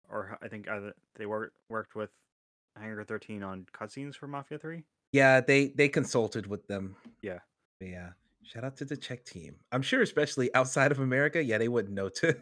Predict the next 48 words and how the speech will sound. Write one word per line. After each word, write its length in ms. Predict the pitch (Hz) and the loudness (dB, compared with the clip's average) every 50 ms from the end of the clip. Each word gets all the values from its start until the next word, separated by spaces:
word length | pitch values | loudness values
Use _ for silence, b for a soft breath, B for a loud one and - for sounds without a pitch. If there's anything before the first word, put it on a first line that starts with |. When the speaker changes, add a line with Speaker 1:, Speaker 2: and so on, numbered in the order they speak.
| - - | -6 -10
Speaker 2:
<laughs> 160 | 135 - - - | -10 -8 -2 2
to 80 | - | 2
go 260 | 131 - - - 151 | 2 2 2 2 4
that 320 | 135 127 123 135 139 - - | 4 4 4 2 2 0 0
far 260 | - 113 107 104 104 101 | 2 4 4 4 4 2
with 240 | 98 104 101 - - | 0 -4 -6 -6 -6
the 100 | 113 98 | -4 -4
authenticity 760 | 98 98 - - 117 107 101 - - 110 - - 104 104 104 | -4 -4 -2 -4 -4 -4 -4 -6 -6 -6 -6 -6 -8 -6 -6
of 140 | 101 98 - | -8 -6 -6
the 140 | 107 101 95 92 - | -6 -6 -6 -6 -8
time 220 | - 104 104 98 | -8 -6 -6 -6
period. 360 | 92 98 95 95 98 101 104 B B B B B B _ _ _ _ _ _ _ _ _ _ _ | -6 -6 -6 -4 -4 -6 -6 B B B B B B _ _ _ _ _ _ _ _ _ _ _
But 100 | - 120 | -2 -2
in 120 | 107 104 104 | 0 0 0
any 180 | 101 98 92 | -2 -2 -4
case, 380 | 87 - - - - - - - _ _ _ - | -8 -10 -14 -14 -14 -16 -18 -20 _ _ _ 0
they 100 | 120 131 | 2 2
saved 320 | 131 - 175 170 175 156 139 | 4 6 6 6 8 8 10
all 160 | 131 127 123 | 10 8 8
that 260 | 117 123 139 143 131 | 8 8 6 6 4
spicy 420 | - - - 113 101 95 - - 92 | 2 0 2 2 2 2 0 -6 -8
stuff 260 | - - - 95 90 | -8 -6 -4 -4 -4
for 140 | - 107 92 | -4 -6 -4
Mafia 380 | 92 92 90 - - 90 85 80 - | -4 -4 -4 -6 -8 -12 -14 -12 -12
three. 320 | 98 82 69 64 - - - | -14 -14 -14 -14 -18 -12 -6
And 100 | - 113 | -2 0
then 100 | 139 180 | 0 0
you 80 | 143 101 | 0 -2
could 100 | - - | -6 -8
shoot 220 | - - - 165 104 | -8 -4 -4 -2 -4
all 80 | 92 | -4
the 80 | 87 - | -6 -6
people 240 | - 110 104 117 135 | -8 -8 -4 -4 -4
who 80 | 160 | -4
talk 240 | - - 220 226 - | -2 -4 -6 -6 -6
like 100 | 95 - - - | -10 -14 -14 -14
that. 140 | - - - _ _ _ _ - | -16 -16 -16 _ _ _ _ -10
<laughs> 340 | - - - 1077 1077 - - _ _ _ _ _ _ _ _ _ _ _ _ _ _ _ _ _ _ _ _ _ _ _ _ _ _ - | -10 -10 -12 -20 -20 -20 -20 _ _ _ _ _ _ _ _ _ _ _ _ _ _ _ _ _ _ _ _ _ _ _ _ _ _ 0
In 120 | 147 156 | 4 6
any 200 | 190 208 185 143 | 6 6 6 4
case, 440 | - - 87 62 58 - - - - _ _ _ _ _ - | 0 -2 -8 -8 -10 -12 -16 -18 -18 _ _ _ _ _ 4
uh, 160 | 117 117 123 - | 6 6 6 8
as 300 | - 180 226 233 196 160 | 10 12 12 12 12 10
you 80 | 175 | 8
were 100 | 151 139 | 6 4
saying, 460 | - - - 123 110 95 76 - - - | 4 4 2 2 2 0 -2 -6 -8 -2
so 140 | - 156 147 | 4 6 8
Octodad 560 | 135 185 180 - - 123 107 95 90 76 - | 8 8 6 6 4 2 2 0 -2 -8 -10